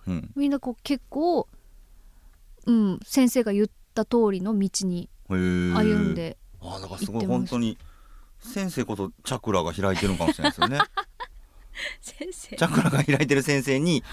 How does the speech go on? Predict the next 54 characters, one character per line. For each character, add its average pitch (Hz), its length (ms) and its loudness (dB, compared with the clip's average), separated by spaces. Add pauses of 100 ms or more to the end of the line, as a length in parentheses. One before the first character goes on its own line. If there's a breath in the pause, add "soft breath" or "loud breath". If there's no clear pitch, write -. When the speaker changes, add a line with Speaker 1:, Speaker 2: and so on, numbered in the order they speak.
(140)
Speaker 1:
「あ、 131 80 0
こ 156 140 2
の 156 100 4
子 120 140 0
チ - 100 -2
ャ 160 80 2
ク - 100 0
ラ 107 80 4
開 147 240 4
く 156 140 -2
か 110 120 4
ら 80 280 0
看 113 220 2
護 131 100 4
師 - 180 -2
に 92 80 0
な 104 120 2
っ - 20 -8
た 120 120 2
ら - 100 6
あ - 20 -4
か - 60 2
ん - 100 4
わ」 120 160 4
っ - 300 -12
て。 - 100 -20
Speaker 2:
<laughs> - 1120 -16
Speaker 1:
で 175 140 4
も 175 160 4
ア 165 60 4
ナ 202 160 4
ウ 247 100 4
ン 220 80 0
サ 165 160 4
ー 123 80 4
と 117 140 -2
し - 40 -6
て 117 100 -4
な 104 120 0
ら、 127 380 0
テ 135 100 0
レ 120 80 4
ビ 98 100 -2
の 92 80 -2
世 98 140 -6
界 90 340 -2
で、 170 420 0
ま 98 440 0
あ、 - 100 -20
多 117 180 0
く 101 120 -6
の 87 140 -2
人 82 200 -6
に 76 400 -8